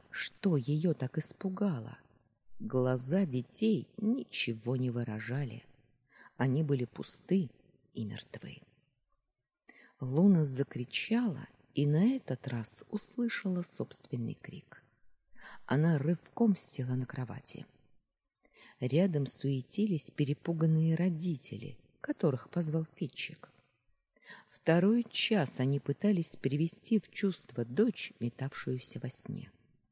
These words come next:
"Мама, я видела детей-целителей!" — зарыдала Луна. "То есть?" — не поняла Нефелина,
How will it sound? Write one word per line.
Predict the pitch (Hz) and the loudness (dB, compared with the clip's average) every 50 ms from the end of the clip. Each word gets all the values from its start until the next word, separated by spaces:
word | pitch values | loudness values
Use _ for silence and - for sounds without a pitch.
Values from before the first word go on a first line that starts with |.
| _ _ _ _ _ _ _ _ _ _ _ _ _ _ _ _ - | _ _ _ _ _ _ _ _ _ _ _ _ _ _ _ _ 4
"Мама, | 208 208 214 226 240 254 254 247 233 214 185 160 139 123 - - - - - - - | 6 8 10 10 10 10 10 12 12 12 10 10 6 4 0 -8 -20 -20 -12 -6 -2
я | 143 135 143 190 196 196 | 0 4 6 6 6 6
видела | 180 170 180 214 226 214 170 156 180 185 170 170 151 | 6 4 4 2 4 2 2 4 4 4 6 4 4
детей-целителей!" — | 127 131 160 160 - - - - 214 208 175 - - - - 202 196 190 196 226 233 233 214 - - - 196 185 165 160 165 160 143 131 117 110 - - _ - _ _ _ _ - | 2 2 0 -2 -2 -2 2 6 6 6 6 4 -2 -2 2 2 2 4 4 4 4 4 4 2 0 0 2 2 4 4 4 4 4 2 0 -2 -6 -14 _ -20 _ _ _ _ -12
зарыдала | 135 135 131 139 135 117 120 113 101 - 110 135 147 147 151 143 | -10 -6 -2 -2 -2 0 -2 -4 -4 -4 -6 -4 -4 -4 -4 -6
Луна. | 117 101 101 - - 110 - _ _ _ _ _ _ _ _ _ _ _ _ _ _ _ _ _ _ _ _ _ - - _ _ _ | -8 -10 -10 -12 -12 -14 -16 _ _ _ _ _ _ _ _ _ _ _ _ _ _ _ _ _ _ _ _ _ -20 -20 _ _ _
"То | - - 127 143 160 196 | -12 -6 0 2 4 4
есть?" — | 208 190 175 143 117 - - - - - - - _ _ _ _ _ _ _ _ - | 4 4 2 0 0 -2 -8 -14 -14 -18 -18 -18 _ _ _ _ _ _ _ _ -4
не | - 123 123 123 | 0 0 0 0
поняла | 120 - 143 151 156 160 156 151 127 | 0 0 0 2 2 2 2 2 2
Нефелина, | 123 123 123 - - - 123 120 131 190 247 233 180 123 110 | 2 0 -2 -2 -4 -6 -4 0 2 4 6 6 6 4 2